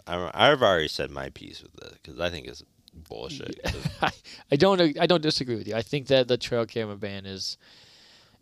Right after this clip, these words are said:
Speaker 2: insane. Um, I pray that it never comes to Michigan. If it ever came to Michigan, it would be one of the few times that I would physically go to these meetings and f-, and,
Speaker 1: And
Speaker 2: and make sure my voice
Speaker 1: and
Speaker 2: was heard in the
Speaker 1: and
Speaker 2: fact that
Speaker 1: I
Speaker 2: banning trail
Speaker 1: think we
Speaker 2: cameras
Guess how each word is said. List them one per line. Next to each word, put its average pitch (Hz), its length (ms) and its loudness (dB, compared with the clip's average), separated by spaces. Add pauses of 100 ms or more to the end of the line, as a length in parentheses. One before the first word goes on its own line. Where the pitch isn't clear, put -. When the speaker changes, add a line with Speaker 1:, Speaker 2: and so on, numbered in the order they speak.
Speaker 2:
insane. 123 680 -2
Um, 104 540 -8 (140)
I 113 180 2
pray 110 420 0
that 104 200 -2
it 104 100 -8
never 101 240 -8
comes 98 260 -12
to 107 60 -18
Michigan. 104 360 -10
If 104 80 -8
it 120 80 2
ever 120 180 0
came 117 240 -10
to 113 80 -14
Michigan, 104 480 -8
it 107 120 -6
would 104 180 -4
be 110 160 -4
one 113 160 -4
of 117 60 -6
the 110 60 -2
few 147 300 2
times 123 460 0
that 117 160 -2
I 113 160 2
would 110 460 -4 (1040)
physically 151 880 6
go 147 240 6
to 143 180 -2
these 139 240 2
meetings 135 520 -2
and 131 180 -6
f-, - 160 -14
and, 135 220 -4
Speaker 1:
And 170 160 0
Speaker 2:
and 131 120 -6
make 135 220 4
sure 139 180 2
my 131 180 2
voice 123 260 2
Speaker 1:
and 135 80 -6
Speaker 2:
was 123 100 -6
heard 120 300 2
in 113 80 -4
the 113 80 -8
Speaker 1:
and 101 80 -4
Speaker 2:
fact 113 280 0
that 107 300 -2 (160)
Speaker 1:
I 101 100 4
Speaker 2:
banning 127 220 -2
trail 120 240 2
Speaker 1:
think 113 60 -6
we 135 40 -8 (180)
Speaker 2:
cameras - 20 -6